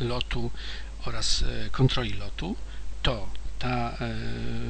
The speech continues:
ten urząd, on jest niezależny od kongresu, od, e, rządu, to jest instytucja niezależna, ona jest związana tylko umowami międzynarodowymi, bo,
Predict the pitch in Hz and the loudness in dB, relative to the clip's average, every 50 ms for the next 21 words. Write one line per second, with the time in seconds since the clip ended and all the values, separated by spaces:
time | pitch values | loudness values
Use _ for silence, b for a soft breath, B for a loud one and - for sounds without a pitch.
0 | 117 117 117 117 - - - - - - - - - - - - - - - - | 0 0 0 -2 -2 -2 -2 -2 -2 -2 -2 -2 -2 -4 -4 -4 -2 -2 -2 -2
1 | - - - - - 123 135 - - 131 110 - - 120 151 180 - 147 139 143 | -2 -2 0 0 2 2 2 2 0 0 2 2 2 2 2 2 4 4 4 6
2 | - 165 156 135 139 135 120 113 104 107 110 - - - 113 107 - 123 143 147 | 6 4 4 4 2 2 2 2 2 2 2 2 2 2 2 2 0 0 0 4
3 | - - 127 120 117 - - - - - 113 - 110 113 120 123 117 110 120 113 | 6 6 6 4 0 -2 -2 -2 -2 -2 0 0 2 4 6 6 4 4 2 -4
4 | 113 113 - 123 120 - - - - - - - - 113 - - 120 117 113 - | -4 -4 -4 -4 0 4 6 8 8 10 8 8 8 6 4 4 4 4 4 2
5 | 117 117 113 107 107 107 107 110 110 107 - - 120 113 - 110 110 107 101 - | 0 0 0 0 2 2 4 2 2 2 2 4 4 2 2 2 0 0 0 0
6 | - - - 117 110 110 - - 113 117 123 135 143 - 120 113 - - - - | 0 0 2 2 2 4 4 4 6 8 8 8 8 6 4 2 2 2 0 0
7 | 98 95 104 131 180 220 - B B B B B B B B B B B B B | 2 2 2 4 2 0 0 B B B B B B B B B B B B B
8 | B B B B B B B - - - - - - - - - - - - - | B B B B B B B 0 0 0 -2 -2 -2 -2 -2 -2 -2 -2 -2 -2
9 | - - - - - 196 - - 139 113 120 120 123 120 | -2 -2 -2 -2 -2 -4 -4 -4 -2 -2 0 -2 -2 -2